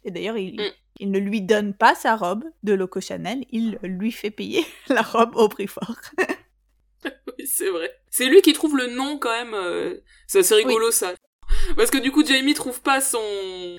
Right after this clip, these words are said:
Speaker 2: son nom de, de drag queen, et alors du coup, ça montre encore son, <laughs> son côté égocentré, parce qu'il lui dit, euh, enfin, « What is it about ? » un truc comme ça, il répond, « About me ».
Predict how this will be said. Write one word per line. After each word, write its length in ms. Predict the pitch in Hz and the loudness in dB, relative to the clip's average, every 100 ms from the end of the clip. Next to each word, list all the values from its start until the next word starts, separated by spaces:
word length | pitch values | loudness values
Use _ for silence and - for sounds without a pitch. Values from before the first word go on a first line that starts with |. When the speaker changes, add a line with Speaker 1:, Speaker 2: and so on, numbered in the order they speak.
| - | -2
Speaker 2:
son 300 | - 220 220 | 2 4 4
nom 260 | 247 285 | 0 0
de, 320 | 240 208 190 180 | 4 6 6 4
de 140 | 185 | 0
drag 260 | 185 190 185 | 0 -2 -2
queen, 520 | 254 302 359 196 165 _ - | 2 4 4 0 -6 _ 6
et 80 | 196 | 8
alors 200 | 196 185 | 8 6
du 80 | 185 | 0
coup, 120 | 254 | -6
ça 160 | 233 190 | -2 -2
montre 220 | 196 196 | -2 -2
encore 260 | 196 214 - | -2 0 0
son, 320 | 220 185 180 - - - - - - | 0 -2 10 12 12 8 -10 -10 -6
<laughs> 720 | 320 - 415 - - 466 311 | -6 -4 -4 -4 -8 -4 -2
son 160 | 277 247 | 0 0
côté 320 | 262 - 254 | 0 4 2
égocentré, 580 | 233 254 294 269 349 311 | 4 4 4 4 4 4
parce 200 | 220 - | 2 4
qu'il 340 | 214 196 196 | 4 4 2
lui 120 | 202 | -4
dit, 200 | 185 214 | -8 -2
euh, 1040 | 190 180 175 175 170 175 175 170 151 160 156 | 0 0 0 0 0 0 0 0 -2 -4 -6
enfin, « 260 | - 175 | -6 -2
What 180 | 175 208 226 | 2 0 -2
is 160 | 214 | -6
it 120 | 233 | -4
about ? » 380 | 214 202 262 262 | 0 2 2 2
un 40 | 202 | -4
truc 180 | 220 | -4
comme 140 | 202 196 | -4 -2
ça, 220 | - 262 | -2 0
il 100 | 220 | 0
répond, « 280 | 185 185 208 | 0 -2 -2
About 260 | 185 185 196 | 0 -2 -2
me ». 220 | 214 302 | 0 0